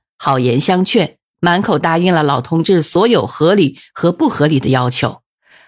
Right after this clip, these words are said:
还把老同志上访的差旅费给报销了。信访局叫苦不迭，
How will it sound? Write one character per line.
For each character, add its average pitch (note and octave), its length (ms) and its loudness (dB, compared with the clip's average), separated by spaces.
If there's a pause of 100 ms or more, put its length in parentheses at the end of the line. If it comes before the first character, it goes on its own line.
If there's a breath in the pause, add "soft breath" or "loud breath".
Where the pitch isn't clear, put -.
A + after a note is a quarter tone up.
还 C4 200 -2
把 C#4+ 120 -2
老 G#3 160 2
同 F3+ 240 0
志 B3 140 0
上 B3 260 0
访 D#3 160 -2
的 G3+ 280 -2
差 D#4 240 -2
旅 E3 240 0
费 A#3+ 400 0 (160 loud breath)
给 C3 120 0
报 - 240 -2
销 A#2 300 0
了。 A#2 140 -4 (1400)
信 D4 280 2
访 F#3 240 2
局 A#3+ 360 2
叫 A3 340 0
苦 D#3+ 160 -2
不 F3+ 180 0
迭， D3 300 0